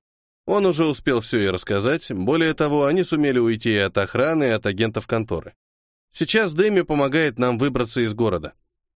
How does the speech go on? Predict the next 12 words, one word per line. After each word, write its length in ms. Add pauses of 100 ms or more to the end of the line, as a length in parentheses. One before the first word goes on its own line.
(260)
В 120
Питере 460
не 120
стали 300
поднимать 460
всех 280
военных 560
и 80
силовиков 580
на 120
их 100
поимку. 500